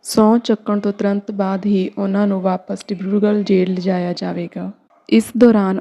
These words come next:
ਉਹਨਾਂ ਦੇ ਉੱਤੇ ਦਿੱਲੀ ਰਹਿਣ ਅਤੇ ਆਉਣ ਜਾਣ ਦਾ ਸਾਰਾ ਖਰਚਾ ਡਾਇਰੈਕਟਰ ਜਨਰਲ ਪੰਜਾਬ ਪੁਲਿਸ ਦੇ ਵਿਭਾਗ ਵੱਲੋਂ ਕੀਤਾ ਜਾਵੇਗਾ। ਇਸ ਦੌਰਾਨ ਅੰਮ੍ਰਿਤਪਾਲ ਸਿੰਘ ਕੋਈ ਵੀ ਅਜਿਹੀ ਗਤੀਵਿਧੀ ਨਹੀਂ ਕਰਨਗੇ ਜੋ ਉਹਨਾਂ ਦੀ ਸੁਰੱਖਿਆ ਲਈ ਖਤਰਨਾਕ ਸਾਬਤ ਹੋਵੇ।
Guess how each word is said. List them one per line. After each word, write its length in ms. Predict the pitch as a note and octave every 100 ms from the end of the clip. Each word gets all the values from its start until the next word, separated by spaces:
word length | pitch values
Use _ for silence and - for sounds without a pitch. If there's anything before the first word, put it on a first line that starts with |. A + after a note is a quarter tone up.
| G#3
ਉਹਨਾਂ 280 | G3+ G#3+
ਦੇ 280 | G#3+ G3 G3 G3+
ਉੱਤੇ 280 | - G3+
ਦਿੱਲੀ 460 | F#3 F3 F#3+ F#3 G3+
ਰਹਿਣ 380 | G3+ F#3 G#3+ A3 -
ਅਤੇ 200 | G3+ G#3+ -
ਆਉਣ 280 | G3 F#3+ F#3
ਜਾਣ 320 | G3+ G3+ G#3
ਦਾ 160 | F#3
ਸਾਰਾ 380 | F#3 F#3+ F3+ G3
ਖਰਚਾ 580 | G#3+ G#3 - - E3+ E3+ - - A3
ਡਾਇਰੈਕਟਰ 800 | G3+ A3 A3 G3 - _ A3+ A3+
ਜਨਰਲ 480 | G#3+ G3 F#3 G3+ G#3
ਪੰਜਾਬ 500 | A3 G3+ G3+ F#3 F#3 -
ਪੁਲਿਸ 380 | F#3+ G#3 G#3 -
ਦੇ 220 | F#3+ F#3
ਵਿਭਾਗ 520 | F#3+ G3+ G3+ G3 F3+ F#3+
ਵੱਲੋਂ 340 | F#3+ F3+ F3+
ਕੀਤਾ 400 | F#3 F3+ - E3+
ਜਾਵੇਗਾ। 640 | - E3+ E3+ E3+ - F#3+ G#3+ _ _ _ -
ਇਸ 180 | G3+ G3+ -
ਦੌਰਾਨ 420 | G#3+ F#3+ F3+ G#3
ਅੰਮ੍ਰਿਤਪਾਲ 500 | F#3+ F#3+ - G3 F#3+
ਸਿੰਘ 280 | - F3 F3+ -
ਕੋਈ 240 | G3 F#3+ F#3+
ਵੀ 180 | G3 -
ਅਜਿਹੀ 360 | F3+ G3+ G#3 G#3+
ਗਤੀਵਿਧੀ 520 | G3 - F3 F3 G3
ਨਹੀਂ 260 | F#3+ G3
ਕਰਨਗੇ 460 | G3 G3 G3+ F3 F#3+
ਜੋ 280 | F3+ G3+ G3+
ਉਹਨਾਂ 300 | G#3 F#3 F#3+
ਦੀ 160 | F#3+ F3+
ਸੁਰੱਖਿਆ 600 | - F#3 - - G#3+ G3+
ਲਈ 240 | F#3 F3 -
ਖਤਰਨਾਕ 560 | F#3 F#3+ F#3+ F#3+ G3
ਸਾਬਤ 580 | - - F3 F#3+ F3 - F#3+
ਹੋਵੇ। 360 | E3+ E3+ F3